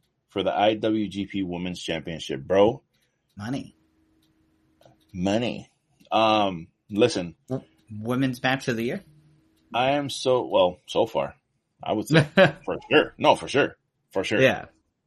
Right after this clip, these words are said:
Speaker 1: Um, for sure. And it's surprising, not so much because of the people who were involved, but the fact that this is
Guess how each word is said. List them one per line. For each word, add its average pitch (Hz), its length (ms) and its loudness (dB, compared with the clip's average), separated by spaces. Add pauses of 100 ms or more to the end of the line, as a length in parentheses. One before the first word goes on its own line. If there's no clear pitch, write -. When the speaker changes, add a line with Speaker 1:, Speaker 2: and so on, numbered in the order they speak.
(120)
Speaker 1:
Um, 78 480 -2 (760)
for 101 160 0
sure. - 300 -4 (760)
And 110 200 4
it's 101 140 -6
surprising, 107 760 0 (720)
not 117 240 0
so 135 120 0
much 123 220 -6
because 107 220 -2
of 95 80 -4
the 90 60 -8
people 104 240 -4
who 110 180 2
were 95 140 -2
involved, 90 400 4
but 82 80 -8
the 69 80 -16
fact 92 300 -2
that 78 200 0
this 92 140 -14
is 123 320 -10